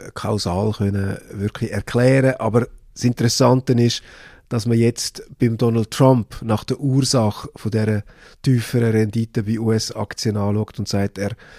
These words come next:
verursacht, verursacht mit seiner Kommunikationspolitik und mit seiner ständigen, äh, Erfindung von neuen Themen, ähm,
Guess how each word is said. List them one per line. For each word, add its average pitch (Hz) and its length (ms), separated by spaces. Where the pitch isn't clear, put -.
verursacht, 104 840
verursacht 113 760
mit 110 160
seiner 107 240
Kommunikationspolitik 104 1400
und 95 80
mit 98 140
seiner 98 400
ständigen, 104 680
äh, 101 300
Erfindung 117 520
von 107 240
neuen 107 300
Themen, 107 520
ähm, 98 680